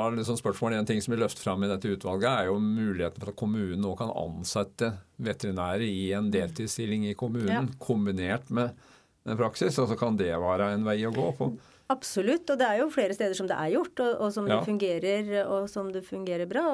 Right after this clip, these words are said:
Speaker 2: og vi, vi, vi kan brukes til ganske, ganske mye. Jeg har jo
Speaker 1: <laughs>
Speaker 2: sånn sett en ganske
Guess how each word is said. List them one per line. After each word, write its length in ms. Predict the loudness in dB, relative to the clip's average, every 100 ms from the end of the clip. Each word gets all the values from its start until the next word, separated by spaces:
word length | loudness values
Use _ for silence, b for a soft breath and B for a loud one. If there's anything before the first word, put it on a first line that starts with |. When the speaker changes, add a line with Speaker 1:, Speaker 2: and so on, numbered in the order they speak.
| 0
Speaker 2:
og 60 | 0
vi, 480 | 0 0 0 -2 -4
vi, 320 | -4 -4 -4 -8
vi 160 | -6 -4
kan 180 | -2 -4
brukes 320 | -6 -8 -8
til 100 | -6
ganske, 640 | -6 -8 -6 -2 -2 -4 -2
ganske 360 | -2 -2 -2
mye. 160 | 0 2
Jeg 100 | 2
har 80 | 2
jo 100 | 2
Speaker 1:
<laughs> 380 | 2 2 2 0
Speaker 2:
sånn 160 | 0
sett 160 | -2 -2
en 80 | -2
ganske 520 | -2 -2 -4 -2 -6